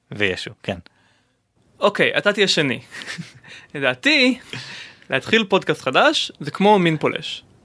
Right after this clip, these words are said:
Speaker 1: אוקיי, אז נראה שאתה צריך מ-, להתחיל מלספר לנו מה זה מין פולש.
Speaker 2: מין פולש הוא מין של חיה שהתפתח באזור מסוים, אבל הגיע לאזור אחר בגלל בני אדם.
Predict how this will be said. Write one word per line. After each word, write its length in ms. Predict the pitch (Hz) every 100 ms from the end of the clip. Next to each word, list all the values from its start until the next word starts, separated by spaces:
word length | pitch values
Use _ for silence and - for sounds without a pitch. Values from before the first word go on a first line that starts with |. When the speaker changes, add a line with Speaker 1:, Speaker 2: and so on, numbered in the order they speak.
| _ _ _ _ _ _ _ 131
Speaker 1:
אוקיי, 280 | - 208
אז 80 | 208
נראה 180 | 104 110
שאתה 120 | 120
צריך 200 | - -
מ-, 40 | 131
להתחיל 560 | 120 117 113 - 135
מלספר 480 | 135 131 - - 127
לנו 380 | 135 147 143 143 - _ _ 113
מה 220 | 104 117
זה 100 | 143
מין 180 | 156 151
פולש. 500 | 190 165 110 - - _ _ _ _ _ _ _ _ _ _ -
Speaker 2:
מין 180 | 262
פולש 560 | 254 135 117 - - - -
הוא 180 | 143
מין 280 | 151 151 156
של 140 | 170 151
חיה 300 | 139 117 135 _ _
שהתפתח 560 | - 151 135 147 190 190
באזור 300 | 151 131 139
מסוים, 500 | 175 185 208 269 311 -
אבל 280 | 156 147 147
הגיע 240 | 160 214
לאזור 320 | 165 151 160
אחר 260 | 156 247 226
בגלל 240 | 156 156
בני 200 | 143 139
אדם. 200 | 127 127